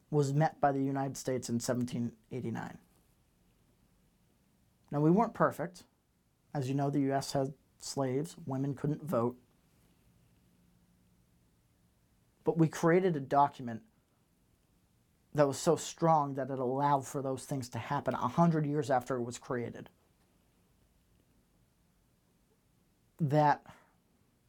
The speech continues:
we could build to that. We could take a society that was not yet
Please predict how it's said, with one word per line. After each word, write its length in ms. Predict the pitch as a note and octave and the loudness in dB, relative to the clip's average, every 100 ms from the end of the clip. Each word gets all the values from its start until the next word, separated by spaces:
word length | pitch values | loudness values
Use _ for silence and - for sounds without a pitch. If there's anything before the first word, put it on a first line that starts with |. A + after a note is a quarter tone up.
| _ _ _ _ _ _ _ _ _ _ _ _ _ _ _ _ _ _ _ _ _ _ | _ _ _ _ _ _ _ _ _ _ _ _ _ _ _ _ _ _ _ _ _ _
we 420 | C#3+ C#3+ F3 G3+ | -2 4 6 4
could 600 | G3 - - D#3+ C#3+ C#3 C#3+ _ _ _ _ _ _ _ _ _ _ _ _ _ _ _ _ _ _ - | 0 -6 0 2 2 0 -6 _ _ _ _ _ _ _ _ _ _ _ _ _ _ _ _ _ _ 4
build 460 | D#3+ D3 C#3+ - | 4 4 2 -4
to 100 | - B2+ | -10 -6
that. 180 | A#2 | -4
We 100 | D#3 | -2
could 160 | E3 F3+ | 0 0
take 200 | G3 G3 | 0 0
a 60 | G3 | -2
society 580 | - - C#3+ C#3+ C#3+ | -6 -2 0 0 -2
that 240 | C3+ C3+ - | -2 -4 -2
was 380 | C3+ B2 A#2+ - _ _ _ _ _ _ _ _ _ _ _ _ _ _ - | 0 0 -4 -10 _ _ _ _ _ _ _ _ _ _ _ _ _ _ -2
not 440 | C#3+ D3+ E3+ G3 F3 | 2 6 6 4 -4
yet 440 | C#3+ D3+ D#3 | -2 2 2